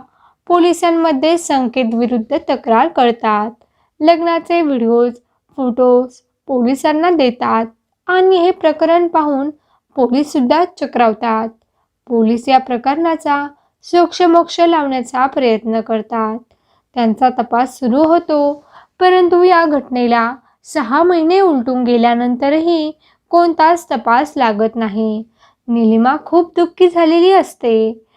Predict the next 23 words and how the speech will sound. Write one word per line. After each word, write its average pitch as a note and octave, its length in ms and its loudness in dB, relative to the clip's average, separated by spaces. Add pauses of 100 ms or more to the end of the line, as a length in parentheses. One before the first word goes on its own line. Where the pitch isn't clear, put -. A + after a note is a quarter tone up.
(220)
तिने A#3+ 240 -2
या A#3+ 180 2
श्रीमंत A#3+ 560 -2
मुलाची, C4+ 800 -4 (320)
घराची, D#4+ 720 0 (340)
संसाराची D#4+ 720 2
खूप G4 220 -4
सगळी E4 260 2
स्वप्न C#4+ 500 0
पाहिलेली C4+ 500 0
असतात. A3 600 -4 (520)
ती C4 120 -4
सगळी B3+ 380 0
स्वप्न D4+ 580 -2 (360)
धुळीस D4+ 440 2
मिळाली A3+ 680 0 (300)
म्हणून B3 240 -2
तिला A#3+ 340 -2
वाईट C4 380 0
वाटतं. A3 640 -4 (640)
आता B3 340 -4
संकेत B3 400 -2 (140)
परत B3 220 2